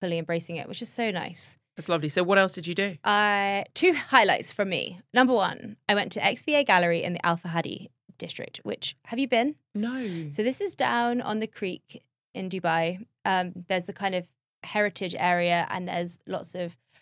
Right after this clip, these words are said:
Speaker 1: cafes and shops. There's the new area called
Speaker 2: Yeah.
Speaker 1: Al Seef, but further along, and you've got parts of, like, the original Dubai walls, the parts of the walls of the city, which is,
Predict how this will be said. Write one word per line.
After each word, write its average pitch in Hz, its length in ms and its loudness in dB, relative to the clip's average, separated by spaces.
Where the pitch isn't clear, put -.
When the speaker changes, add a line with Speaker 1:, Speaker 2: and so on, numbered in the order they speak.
Speaker 1:
cafes 190 640 -4
and 185 120 -10
shops. - 500 -4
There's 220 200 8
the 208 260 0
new 254 680 0
area 180 360 4
called - 200 -4
Speaker 2:
Yeah. 170 100 4
Speaker 1:
Al 170 60 4
Seef, 170 500 -6
but - 140 -4
further 208 320 0
along, 175 280 4
and 175 180 -4
you've 175 140 -8
got - 200 -2
parts 190 280 0
of, 196 100 -8
like, 175 180 0
the 180 120 -2
original 180 640 -2
Dubai 180 300 4
walls, 214 480 0
the - 80 -14
parts 175 280 -6
of - 60 -10
the - 60 -10
walls 180 200 -6
of 180 60 -10
the 175 80 -4
city, 254 320 -4
which - 200 -6
is, - 280 -4